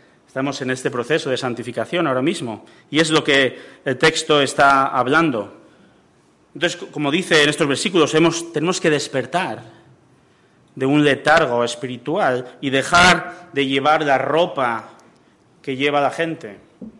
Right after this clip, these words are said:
la ropa que lleva todo el mundo. Hemos de dejar de comportarnos como el resto, hemos de dejar de pecar y tenemos que vestirnos de Cristo, vestirnos de Cristo aquí, en todo este proceso en nuestra vida. Es decir, de vivir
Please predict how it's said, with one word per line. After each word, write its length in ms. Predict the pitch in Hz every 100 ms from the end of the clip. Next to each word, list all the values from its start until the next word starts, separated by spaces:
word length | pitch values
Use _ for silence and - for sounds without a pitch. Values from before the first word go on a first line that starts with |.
| _ _ -
la 80 |
ropa 340 | 123 147 175 175
que 120 | 151
lleva 180 | 147 147
todo 160 | 147
el 80 | 143
mundo. 460 | 135 180 147 113 107 -
Hemos 200 | 151 180
de 120 | 180 170
dejar 320 | 143 180 190
de 80 | 175
comportarnos 640 | 165 139 127 165 165 151
como 240 | 151 135 123
el 80 |
resto, 480 | 127 185 - 135 131 135 -
hemos 180 | 147 156
de 60 | 139
dejar 200 | 156 175
de 100 | 180
pecar 720 | 135 180 185 143 - - -
y 80 | 160
tenemos 320 | 160 175 196
que 100 | 175
vestirnos 680 | 160 151 - 214 214 220 214
de 100 | 190
Cristo, 560 | - 254 262 - 117 104 - _ _ _ _ _ -
vestirnos 520 | 135 - 190 190 165
de 140 | 147
Cristo 440 | 175 214 - - 127
aquí, 380 | - 165 110 - _ _ _ _ _ _
en 160 | 127 127
todo 380 | 175 185 185
este 180 | 170 175
proceso 380 | 151 151 160 160
en 60 | 147
nuestra 320 | 139 - 135
vida. 320 | 131 110 104 - _ _ _ _ _ - _
Es 100 | 143
decir, 240 | 156 151
de 100 | 131
vivir 760 | 127 127 156 147 120 - - -